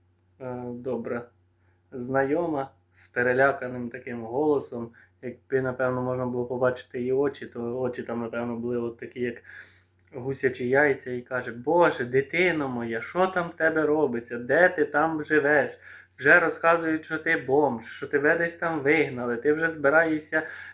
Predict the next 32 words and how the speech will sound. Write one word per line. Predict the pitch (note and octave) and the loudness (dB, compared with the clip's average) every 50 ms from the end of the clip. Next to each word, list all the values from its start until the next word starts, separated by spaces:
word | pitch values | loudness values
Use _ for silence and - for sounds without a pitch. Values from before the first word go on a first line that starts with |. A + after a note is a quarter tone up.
| - | -6
е, | - D3 | -2 -2
їхати | D3 D3 D3+ E3+ E3 - E3 D3+ - D#3 | 0 0 -2 -4 -4 -2 -2 0 0 0
на | D#3 D#3 | 2 2
Хмельниччину, | D3+ - - D#3 D#3 D3+ C#3+ D3+ D#3+ E3 D#3+ - - D3+ D#3 D3+ | 0 0 0 2 2 4 4 4 2 0 -2 -4 -4 -4 -2 -2
вже | D3 D3 D3+ | 0 0 0
тобі | D3+ D#3+ D#3+ D#3+ D#3 | 0 0 -2 -2 -4
тут | D3+ - _ _ | -4 -8 _ _
хату | - - D3+ D3+ D#3+ D#3 D#3 D3+ | -6 0 2 2 2 2 -2 -6
шукають. | - - D#3+ D3+ - C#3+ D3 D3+ C#3 B2 A#2 A2 G#2+ _ _ _ _ _ _ _ _ _ _ _ _ _ _ _ _ _ _ - - - - _ _ | -6 -8 -12 -6 -2 2 4 4 4 2 0 -6 -10 _ _ _ _ _ _ _ _ _ _ _ _ _ _ _ _ _ _ -20 -20 -20 -20 _ _
Ти | - D#3+ D#3+ | 2 2 4
вже | D#3 D#3 E3 D#3+ | 4 4 2 4
там | D#3+ E3 D#3+ D#3 C#3+ | 4 2 2 2 -2
бомжуєш, | D3 D3+ D3+ C#3+ B2+ B2+ C#3 E3 E3 D#3 D3 D3 D3 | -2 -2 -2 -2 -2 -2 0 0 2 2 2 2 0
ходиш | - - D#3 D3+ D#3 D#3 D#3 - | 0 -4 -2 0 0 0 -2 -2
по | - - C#3+ | -10 -8 -6
якихось | - - - - F#3 E3 - D#3 D3+ C#3+ - | -6 -6 -6 -4 -4 -2 0 -2 -2 -2 -2
там | - D3+ D3+ D3 - | -4 -6 -6 -6 -6
пустих | - D3+ D3 - - - D#3 D#3 D3+ D3+ - | -6 -6 -6 -6 -6 -4 -2 -2 -2 -4 -4
хатах, | - C3+ C#3+ C#3+ - C#3+ D3+ D#3 C#3+ C3 C3+ | -2 -2 -2 0 2 2 4 4 2 0 0
де | C#3 C#3+ D3+ | 0 0 0
ти | D3 D3 D3 | 0 -2 -4
там | D3 C#3+ C#3+ C#3+ C#3+ C3+ | -2 -2 -2 -2 -2 -2
живеш, | C3+ C#3+ D3 D3+ D3+ D3+ C#3 | 0 0 2 2 2 0 0
що | - - C#3 C#3+ C#3+ | -2 -2 -2 -2 -2
взагалі | C#3 C3+ C#3+ C#3+ C#3+ C#3+ C#3+ C#3 | 0 0 2 2 2 2 0 -4
з | C#3 | -6
тобою | - - C3 B2+ C3+ C3+ C3+ C#3+ | -8 -10 -4 0 2 2 2 2
робиться?» | C#3+ C#3 C3 A#2+ G#2+ - - _ _ - - - - - - _ _ _ _ _ _ _ _ _ _ _ _ _ _ _ _ _ _ _ _ _ _ _ _ _ _ _ _ _ _ _ _ _ _ _ _ _ _ _ _ _ _ _ _ _ _ _ _ _ _ _ | 2 0 0 -2 -6 -10 -14 _ _ -18 -18 -18 -18 -20 -20 _ _ _ _ _ _ _ _ _ _ _ _ _ _ _ _ _ _ _ _ _ _ _ _ _ _ _ _ _ _ _ _ _ _ _ _ _ _ _ _ _ _ _ _ _ _ _ _ _ _ _
С-, | _ - - - _ - - | _ -20 -20 -20 _ -18 -18
слів | - - - D3 D3+ F3 F3 E3 - | -14 -10 -6 -4 -2 0 -2 -2 -2
просто | - C#3 C#3 C#3 C#3 - - C#3 | -2 -2 -2 -2 -2 -6 -10 -8
немає. | C#3 C3 B2+ A#2+ A2 A2+ A#2 | -8 -6 -6 -6 -6 -6 -8